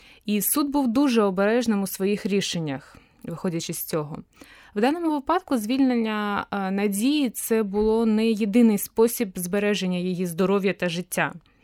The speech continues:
В даному випадку суд вирішив, що саме звернутися до самого зав-, заявника, тобто до самої Надії з проханням припинити голодування, буде більш ефективним,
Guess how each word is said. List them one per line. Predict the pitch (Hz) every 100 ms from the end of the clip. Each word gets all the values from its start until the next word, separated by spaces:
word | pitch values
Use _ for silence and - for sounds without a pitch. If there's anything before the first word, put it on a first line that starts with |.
| _ - - _ _ _
В | 190
даному | 233 330 349
випадку | 330 - 285 - 254
суд | 240 262 240
вирішив, | 247 233 233 - 208
що | - - 226 226 226 220 214
саме | - 226 226
звернутися | 196 214 220 226 226 220 - 208
до | 180 208 208
самого | - 214 208 202
зав-, | 196 196 185
заявника, | 214 208 214 208 202
тобто | 175 175 -
до | 175
самої | 180 208 202 196 185
Надії | 185 180 202 185
з | 170
проханням | - 180 - 196 190 175 175 - - -
припинити | - 208 202 262 -
голодування, | 294 269 247 233 220 214 214 190
буде | 196 220
більш | 196 226 202 - -
ефективним, | 180 185 - 220 233 254 269